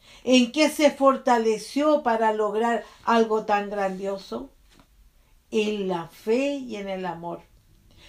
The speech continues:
Y este es su ejemplo y su enseñanza que nos da para que lo imitemos. ¿Y por qué puedo afirmarlo así?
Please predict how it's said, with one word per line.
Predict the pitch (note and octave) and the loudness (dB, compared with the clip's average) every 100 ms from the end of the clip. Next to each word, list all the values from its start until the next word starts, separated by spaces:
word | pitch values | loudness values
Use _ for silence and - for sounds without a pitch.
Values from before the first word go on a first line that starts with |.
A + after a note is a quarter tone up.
| - | -16
Y | - F#3 C4+ | -4 2 4
este | D#4+ D#4+ C#4+ | 2 0 -2
es | C4+ | -2
su | - | -2
ejemplo | A#3 - - C4+ C4+ A3+ A3 | -4 -4 0 2 4 2 -4
y | G#3 | -4
su | A3 | -4
enseñanza | G#3+ G3+ A3 F#3+ G3+ B3 A#3 F3+ F#3+ F3+ - - - | -6 -6 -8 -6 -2 -2 -2 -6 -8 -8 -16 -16 0
que | B3 G#3+ | 0 2
nos | A3 G3 E3+ | 0 -2 -4
da | F3 C4 C#4 C#4 | 2 6 6 4
para | C4 B3+ B3 | -2 -2 -4
que | B3 | -4
lo | B3 B3+ | -2 -2
imitemos. | B3 B3 B3 B3+ C4 B3 G#3 F3+ - - - - - - - - - | -2 -2 -4 -2 -2 -2 -6 -10 -14 -16 -20 -18 -16 -14 -16 -18 0
¿Y | B3 A#3 | 4 6
por | A#3 G#3+ - | 6 4 2
qué | B3+ D4+ - | 0 0 0
puedo | B3+ B3+ B3+ A#3+ | 2 2 4 2
afirmarlo | A3+ A#3+ G#3+ G#3 G#3+ A3+ A3+ A3 | 0 -4 -4 0 0 0 0 -2
así? | G#3+ - C4 C4+ | -2 -6 -6 -6